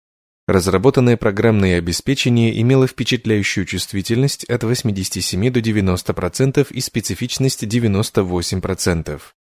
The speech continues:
Но Google был не единственной компанией, разработавшей алгоритм глубокого обучения для диагностики диабетической ретинопатии.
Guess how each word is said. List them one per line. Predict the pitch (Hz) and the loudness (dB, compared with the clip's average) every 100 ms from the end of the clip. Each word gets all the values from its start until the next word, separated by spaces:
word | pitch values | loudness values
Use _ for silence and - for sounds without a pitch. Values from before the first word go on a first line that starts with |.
| - | -2
Но | 98 98 | 2 2
Google | 92 104 104 95 | 2 0 2 2
был | 98 98 | 2 4
не | 101 104 | 4 2
единственной | 101 123 151 - 90 85 | 2 2 0 0 -2 -2
компанией, | - 85 117 131 131 127 | -2 0 2 4 4 4
разработавшей | 110 95 98 120 120 - 110 | 4 2 0 0 -2 0 2
алгоритм | 101 95 120 113 107 | 2 2 0 0 2
глубокого | 110 107 98 87 90 87 | 2 4 2 2 0 0
обучения | 85 87 120 131 139 | -2 -2 0 2 2
для | 127 127 | 2 2
диагностики | 113 92 98 117 131 - | 2 2 2 0 -2 -4
диабетической | 110 120 113 107 87 95 - 104 | 0 0 0 -4 -4 -6 -2 -2
ретинопатии. | 104 101 87 82 104 - 87 69 | 0 0 -2 0 -4 -4 -8 -8